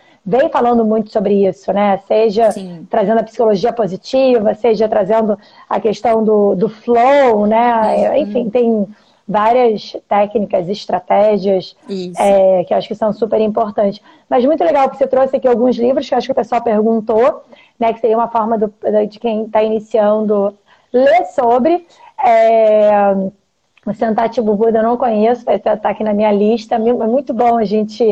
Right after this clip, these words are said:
Speaker 1: e, e mesmo que já medite, e entender outras formas até de se
Speaker 2: De
Speaker 1: comunicar,
Speaker 2: falar,
Speaker 1: ter outras ideias de
Speaker 2: exatamente.
Speaker 1: livros.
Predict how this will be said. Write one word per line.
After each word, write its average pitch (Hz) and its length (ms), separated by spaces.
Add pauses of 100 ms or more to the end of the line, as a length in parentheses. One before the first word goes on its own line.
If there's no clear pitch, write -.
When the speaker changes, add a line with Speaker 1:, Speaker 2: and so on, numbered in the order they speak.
(520)
Speaker 1:
e, 254 60
e 277 280
mesmo 311 260
que 311 100
já 294 160
medite, 285 420
e 453 680
entender 294 320
outras 359 280
formas 311 320
até 294 280
de 254 160
se 247 80
Speaker 2:
De 175 60
Speaker 1:
comunicar, 262 280
Speaker 2:
falar, 294 360
Speaker 1:
ter 277 80 (140)
outras 302 260
ideias 269 380
de 254 80
Speaker 2:
exatamente. 269 300
Speaker 1:
livros. 277 480